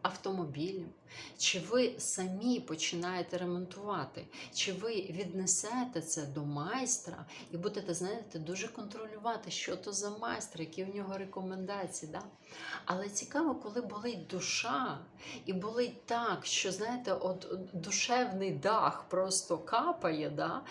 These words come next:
Стіни розвалюються, да? А людина так прокидається, так скотчиком так пип-пип заліпила і, знаєте, знаєте, робить вигляд, що «все, я, я держусь, я, все добре».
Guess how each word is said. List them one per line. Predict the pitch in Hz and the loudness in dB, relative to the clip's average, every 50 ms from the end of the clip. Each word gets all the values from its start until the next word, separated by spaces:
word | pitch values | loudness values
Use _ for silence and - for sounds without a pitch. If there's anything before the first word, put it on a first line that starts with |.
| - - - | -12 -12 -2
Стіни | - - - - - - 240 254 240 226 214 190 | 0 0 0 2 0 2 2 2 2 4 2 4
розвалюються, | 185 180 160 160 156 165 202 233 311 349 330 269 247 202 170 170 160 - - 175 165 | 4 2 2 0 0 0 2 4 6 6 6 6 6 4 4 4 2 2 0 0 2
да? | 170 214 269 349 - - - - 151 - | 2 2 2 2 0 -4 -4 -4 -2 0
А | 170 185 | 0 0
людина | 202 214 202 254 240 247 247 | 0 0 -2 0 0 0 0
так | 247 208 - - | 0 -2 -2 -2
прокидається, | - - 196 - 202 190 - 277 359 370 311 - - - 180 | -4 -4 -2 -4 -2 2 2 4 6 6 4 4 2 -2 -2
так | - - - | -4 -6 -6
скотчиком | - - - - 233 226 226 - - - - 175 160 156 | -6 -8 -2 2 2 2 2 0 -2 0 0 0 0 0
так | 165 160 - - - - - | 0 -2 -4 -4 -12 -6 -4
пип-пип | 208 175 - - 185 170 147 - - - - - - - - - | -4 -4 -2 0 -2 -2 -2 -4 -10 -18 -18 -18 -18 -18 -8 -6
заліпила | 185 165 196 202 208 214 208 - - 302 392 381 330 240 | -4 -2 -2 0 0 -2 -2 2 4 4 6 8 6 6
і, | 180 - 240 262 262 202 165 | 6 4 2 2 2 0 0
знаєте, | 185 226 240 233 233 - 180 175 | 0 -2 -2 -2 0 0 0 0
знаєте, | 175 202 220 226 208 - 180 175 | 2 0 -2 -2 -2 2 4 4
робить | 185 202 190 175 185 - - | 4 4 2 0 -4 -4 2
вигляд, | 208 254 247 208 175 160 156 - | 4 4 4 4 2 -2 0 0
що | - - - 165 156 | -2 0 0 -2 -2
«все, | 143 - - - 175 | -2 -4 2 2 2
я, | 151 143 143 147 139 139 - - - | 2 2 0 0 -2 -2 -4 -6 -6
я | - 147 | -6 -6
держусь, | 147 143 165 160 160 175 170 151 139 - - | -2 -2 0 0 0 0 -2 -2 -2 -4 -4
я, | 139 139 139 | -6 -6 -4
все | - - - 170 | -4 -2 0 0
добре». | 165 170 165 147 131 - - | 4 4 2 2 2 -4 -10